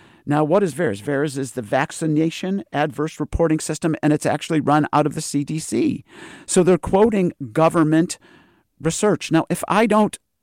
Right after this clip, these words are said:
kn-, know a lot about this, and I'm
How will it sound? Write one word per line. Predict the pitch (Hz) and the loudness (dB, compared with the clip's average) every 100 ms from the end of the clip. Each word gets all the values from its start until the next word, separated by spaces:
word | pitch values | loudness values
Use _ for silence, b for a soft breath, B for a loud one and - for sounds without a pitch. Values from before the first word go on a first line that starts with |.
| _ | _
kn-, | 127 143 143 - _ | -2 2 2 0 _
know | 135 165 339 | 2 6 6
a | 151 | 4
lot | 123 117 | 2 0
about | 101 98 95 | -2 -4 -4
this, | 139 - - - - b b b b b b _ | -2 -2 -4 -12 -20 b b b b b b _
and | 160 | 4
I'm | 165 165 | 6 4